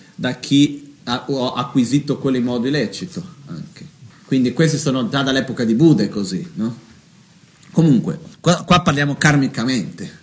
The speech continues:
no? Comunque quello che accade è che l'atto della, di donare, della praticare la donazione, è innanzitutto,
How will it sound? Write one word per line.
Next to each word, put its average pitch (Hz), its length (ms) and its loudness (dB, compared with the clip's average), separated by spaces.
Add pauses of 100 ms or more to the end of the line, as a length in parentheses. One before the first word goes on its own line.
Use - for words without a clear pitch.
no? - 240 -10 (640)
Comunque 202 320 4
quello 196 180 4
che 170 120 2
accade 175 300 2
è 156 60 -2
che 147 260 2
l'atto 175 340 2
della, 139 260 2
di 120 260 -2
donare, 127 540 2
della 113 180 -2
praticare 139 520 -4
la 131 100 0
donazione, 113 760 -2
è 156 80 -4
innanzitutto, 190 840 -2